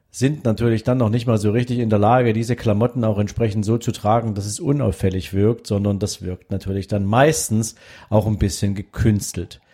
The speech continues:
Oder man kauft sich gerade eine neue Uhr, besonders teuer, und man schaut in der Gegenwart anderer regelmäßig da drauf, um ja zu demonstrieren, dass man jetzt wirklich ein richtig tolles neues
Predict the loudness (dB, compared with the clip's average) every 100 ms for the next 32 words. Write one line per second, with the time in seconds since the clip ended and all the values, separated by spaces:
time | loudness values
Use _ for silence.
0 | -20 -8 2 4 6 4 2 -10 -12 -4
1 | 0 2 0 -2 -2 0 0 0 0 2
2 | 0 -2 -2 2 2 2 0 -4 -2 -2
3 | -4 0 2 4 4 4 0 -2 -14 _
4 | 0 0 0 -4 -4 0 0 0 -4 _
5 | -6 -2 0 0 0 0 0 0 -2 0
6 | 2 2 2 2 4 2 4 2 2 -2
7 | 0 0 0 2 4 2 0 -2 0 2
8 | 2 2 2 4 4 2 -2 2 4 4
9 | 0 0 0 2 0 -4 -2 -4 -4 -20
10 | -20 -6 -2 0 -2 -2 -6 -4 -2 -2
11 | -2 -4 -8 _ _ -8 -2 2 2 4
12 | 2 0 -12